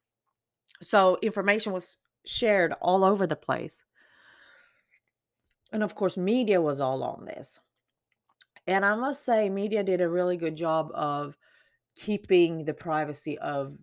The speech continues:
the involved. I,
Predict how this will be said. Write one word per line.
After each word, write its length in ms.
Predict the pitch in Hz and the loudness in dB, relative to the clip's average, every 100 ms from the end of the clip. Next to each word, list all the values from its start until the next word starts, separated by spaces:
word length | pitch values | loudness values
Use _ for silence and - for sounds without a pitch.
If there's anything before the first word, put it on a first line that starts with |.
| _ | _
the 180 | 156 139 | -8 -6
involved. 600 | 135 131 - - 151 160 _ _ _ _ _ _ _ _ _ _ _ _ _ _ _ _ _ _ _ _ _ _ _ _ _ _ _ _ _ _ _ _ _ _ _ _ _ _ - - - - _ | -6 -8 -10 -10 -16 -20 _ _ _ _ _ _ _ _ _ _ _ _ _ _ _ _ _ _ _ _ _ _ _ _ _ _ _ _ _ _ _ _ _ _ _ _ _ _ -20 -20 -20 -20 _
I, 420 | 202 214 220 226 | 4 4 4 2